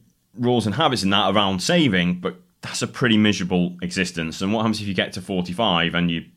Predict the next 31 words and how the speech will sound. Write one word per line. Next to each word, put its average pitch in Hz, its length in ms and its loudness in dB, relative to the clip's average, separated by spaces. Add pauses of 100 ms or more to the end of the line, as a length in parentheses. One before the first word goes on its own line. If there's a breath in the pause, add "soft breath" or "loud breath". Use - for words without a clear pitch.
(220)
drop 90 260 -4
dead 87 220 2
and 85 80 -4
you 82 60 -2
haven't 90 160 -2
been 87 120 -2
able 85 120 0
to 85 80 -10
do 90 120 0
any 82 100 -2
of 78 60 -6
the 87 60 -6
things? 85 260 -6
So 113 80 -2
it's 127 260 -2
all 165 160 2
about 151 300 2
balance, 92 400 0
and 110 80 2
it's 101 120 -4
all 160 140 -2
about 123 260 2
knowing 113 220 4
what 104 120 0
your 104 100 -4
trade-offs 98 460 0
are. 82 160 2
If 127 120 -4
I 143 100 2
do 151 240 -2
this, 104 440 -2